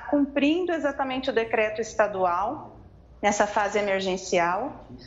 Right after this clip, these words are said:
Mudou muito pouca coisa do plano que a gente tinha de retomada, que era sair do lockdown, do lockdown de uma forma lenta, né, gradativa. Então, ele tá, é, a fase emergencial do Estado, ela contempla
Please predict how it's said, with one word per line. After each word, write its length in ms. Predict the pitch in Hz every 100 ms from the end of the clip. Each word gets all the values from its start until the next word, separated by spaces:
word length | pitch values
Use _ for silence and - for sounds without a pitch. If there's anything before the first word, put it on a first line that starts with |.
| - -
Mudou 600 | 226 269 294 330 339 -
muito 320 | 262 349 427
pouca 280 | - 294 294
coisa 420 | - 247 262 277
do 80 | 240
plano 300 | - 240 233
que 80 | 233
a 60 | 208
gente 240 | 202 220
tinha 260 | - 220 196
de 100 | 196
retomada, 540 | 202 202 196 214 240
que 140 | -
era 200 | 226 220
sair 380 | 220 247 214 240
do 80 | 247
lockdown, 640 | 226 226 - 208 208 190
do 60 | 202
lockdown 420 | 208 214 202 202
de 80 | 208
uma 180 | 202 196
forma 280 | 214 190 185
lenta, 600 | 180 185 214 277 302 208
né, 160 | 202 214
gradativa. 960 | 202 196 180 - 214 214 254 277 302 - - - - - -
Então, 440 | 190 196 233 254 220
ele 260 | 214 240
tá, 380 | 240 240 220 214
é, 380 | 214 208 202 190
a 140 | - 214
fase 320 | 226 233 233
emergencial 640 | 233 220 220 220 214 208
do 80 | 202
Estado, 580 | - - 202 226 247 269 - - - -
ela 220 | 208 226 220 - -
contempla 720 | 269 262 - 285 311 320